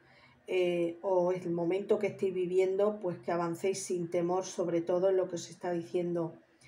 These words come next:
el Arcángel Miguel con su protección, eh, que él os va a ayudar en cada etapa del camino, llevándoos de la mano para infundiros esa valentía y esa confianza que necesitáis en estos momentos.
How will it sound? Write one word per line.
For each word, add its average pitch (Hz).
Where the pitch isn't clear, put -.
el 185
Arcángel 165
Miguel 175
con 180
su 170
protección, 185
eh, 180
que 202
él 196
os 196
va 196
a 196
ayudar 190
en 180
cada 185
etapa 180
del 170
camino, 196
llevándoos 180
de 175
la 170
mano 190
para 175
infundiros 180
esa 175
valentía 170
y 185
esa 185
confianza 180
que 175
necesitáis 170
en 165
estos 170
momentos. 185